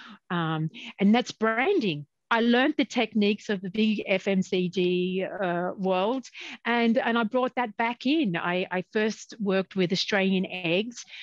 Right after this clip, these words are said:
to dispel the myths around eggs and cholesterol, which was a fantastic su-,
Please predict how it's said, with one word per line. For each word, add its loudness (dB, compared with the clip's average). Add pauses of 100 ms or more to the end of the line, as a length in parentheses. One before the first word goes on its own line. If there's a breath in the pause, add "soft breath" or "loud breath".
(120 loud breath)
to -8
dispel 0
the 2
myths 2
around -2
eggs -4
and 0
cholesterol, -2 (240 loud breath)
which -2
was 2
a 0
fantastic -2
su-, -6